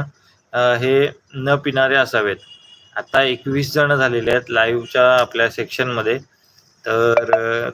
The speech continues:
तुम्हाला काय वाटतं ह्या विषयावरती, दारू चांगली की वाईट? हा विषय घेण्यामागचं कारण असा की मला याच्यावरती व्हिडिओ बनवायचे आहेत आणि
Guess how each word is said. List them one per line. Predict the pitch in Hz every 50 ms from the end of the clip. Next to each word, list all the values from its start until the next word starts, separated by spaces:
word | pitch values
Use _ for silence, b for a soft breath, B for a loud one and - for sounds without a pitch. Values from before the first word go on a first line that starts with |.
| 123 -
तुम्हाला | 131 127 127 131 139 143 147 151 156 160 156 151
काय | - - 143 139 143 147
वाटतं | 143 131 131 - - - 131 127 131
ह्या | 131 123 120 123 120
विषयावरती, | 120 120 117 - - 135 131 131 127 120 110 104 - 117 110
दारू | 107 110 110 113 123
चांगली | 123 - 123 110 110 117 120 120
की | - 139 139
वाईट? | 123 107 101 92 - - - B B B B B B B -
हा | 131
विषय | 135 135 131 131 143 147 139
घेण्यामागचं | 131 131 131 135 135 135 131 131 - 143
कारण | 139 - 131 123 123 131 131 135
असा | 127 - - 131 131
की | 127 - 143
मला | 135 127 123 127 131
याच्यावरती | 127 120 - 127 123 120 120 - 135
व्हिडिओ | 123 120 113 120 127 123
बनवायचे | 131 127 117 117 113 104 - 113
आहेत | 107 104 113 127 127 - - b b b b b b _ -
आणि | 104 110 113 117 120 123 127 131 135 139 139